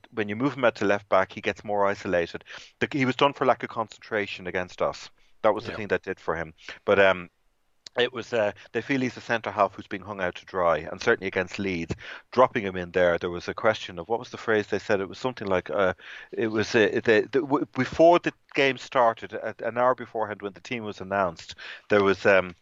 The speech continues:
Speaker 1: they said, uh, what was it called? "What on earth is that side?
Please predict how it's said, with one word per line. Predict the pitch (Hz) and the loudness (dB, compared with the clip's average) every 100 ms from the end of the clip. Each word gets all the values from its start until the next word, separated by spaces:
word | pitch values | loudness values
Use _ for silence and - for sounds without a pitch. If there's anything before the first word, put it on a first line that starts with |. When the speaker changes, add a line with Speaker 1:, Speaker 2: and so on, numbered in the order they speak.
| - - - | -20 -18 -6
Speaker 1:
they | 104 | -4
said, | - 113 101 | 2 2 2
uh, | 107 95 95 | 2 2 2
what | 113 120 | -4 -10
was | 117 | -10
it | |
called? | 131 123 | -10 2
"What | 151 175 | 2 2
on | 123 117 | -2 -2
earth | 127 120 | -4 -2
is | 104 | -4
that | - 104 - | 0 0 2
side? | 110 98 85 | 4 4 4